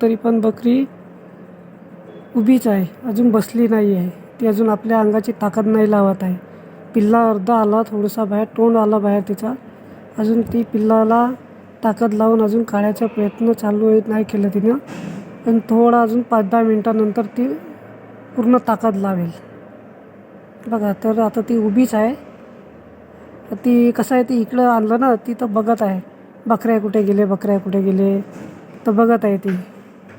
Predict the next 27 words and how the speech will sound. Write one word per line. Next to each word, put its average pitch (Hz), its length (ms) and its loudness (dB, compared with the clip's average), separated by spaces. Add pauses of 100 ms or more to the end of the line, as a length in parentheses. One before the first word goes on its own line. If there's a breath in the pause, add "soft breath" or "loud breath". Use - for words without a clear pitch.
काय 220 180 0
करू. 202 400 0 (840)
ती 226 120 -6
तिकडे 240 240 2
गेली, 240 360 2
पण - 380 -10
तिकडून 247 400 2 (1000)
आता 208 220 -2
काय 220 220 0
करते 214 360 -2
समजेल. 190 440 -4 (1000)
आली 233 220 2
परत, 196 520 -4
आता 214 220 -4
काय 220 220 0
करायचं. 196 560 -2 (640)
ती 240 60 -4
चालू 233 280 0
आहे 247 100 4
तिच्या 214 240 -2
बकऱ्या, 220 560 0
म्हणजे 214 220 -2
बकऱ्या 208 340 -2
असतात 208 240 -2 (100)
ना 277 80 2
सोबत 233 260 -2
सोबत, 233 340 -2